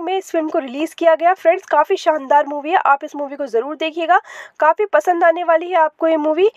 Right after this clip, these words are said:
फ्रेंड्स, अगर आप मूवी देखने के लिए आए हैं तो माफ़ी चाहेंगे, डायरेक्टली मूवी हम आपको नहीं दिखा पाएंगे। मूवी के facts and reviews and full story आपके साथ शेयर करने वाले हैं। फिल्म को डायरेक्ट किया है चियोंग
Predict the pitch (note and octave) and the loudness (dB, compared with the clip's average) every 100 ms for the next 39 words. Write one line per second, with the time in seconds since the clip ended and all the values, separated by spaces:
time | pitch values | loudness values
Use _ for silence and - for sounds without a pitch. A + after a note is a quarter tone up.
0 | - - _ E4+ F#4 G#4 F4+ F4+ G4 F4 | -8 -20 _ 2 2 2 4 4 2 -2
1 | D4+ D4+ D4+ D4 D4 D4 C#4 C#4 F#4+ G4+ | -4 -2 -4 -4 -8 -2 2 2 2 0
2 | D#4 C4+ - C#4 C4 C4+ D#4+ D#4+ E4+ F4+ | 2 0 0 -2 0 0 2 4 2 0
3 | F4 D#4 E4 D#4+ C#4 C#4 F4+ E4+ D4 B3 | -2 -2 0 0 2 0 0 -2 -4 -6
4 | C4 B3 A#3+ C4 E4 D4 D#4+ F#4 G4 D#4 | -4 0 0 0 -2 0 -2 -2 0 0
5 | C#4 D4+ C#4 D4+ F4+ F#4+ E4+ C4+ - C4 | 0 -2 -2 -4 -4 -4 -6 -8 -6 -2
6 | D#4+ C#4 - A#3+ - - F4+ C#4 B3+ A#3 | 0 0 -2 -2 -2 -2 -4 -2 -2 -2
7 | A3+ A3+ A3+ B3 A#3 - - - - _ | 0 2 2 0 -4 -6 -20 -20 -20 _
8 | F#4 G4 A#4+ A4 D#4+ C#4 D#4 - E4+ F4 | 2 2 2 2 4 4 2 -2 0 2
9 | E4+ A4 _ _ _ _ _ _ _ _ | 2 0 _ _ _ _ _ _ _ _
10 | _ _ _ _ _ _ _ _ - - | _ _ _ _ _ _ _ _ -14 0
11 | D4+ E4+ G4 | 4 4 2